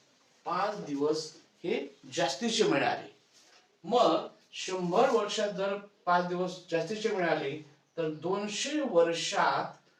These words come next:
आपल्याला माहिती होईल पाच दुने दहा. दोनशे वर्ष जे आहेत, तर त्या ठिकाणी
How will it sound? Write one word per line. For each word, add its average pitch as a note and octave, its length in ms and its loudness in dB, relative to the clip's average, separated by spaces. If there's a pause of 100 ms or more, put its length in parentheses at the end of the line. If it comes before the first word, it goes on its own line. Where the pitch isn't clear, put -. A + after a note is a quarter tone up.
(140)
आपल्याला F3+ 300 -4
माहिती F3+ 200 -2
होईल F#3 280 -6 (280)
पाच D#3+ 220 4
दुने F#3 500 -2 (280)
दहा. - 500 -6
दोनशे D3+ 320 -4
वर्ष F#3+ 300 -2
जे G#3+ 140 0
आहेत, G3+ 280 2 (440)
तर E3+ 60 0
त्या G3+ 280 0
ठिकाणी F#3+ 480 -4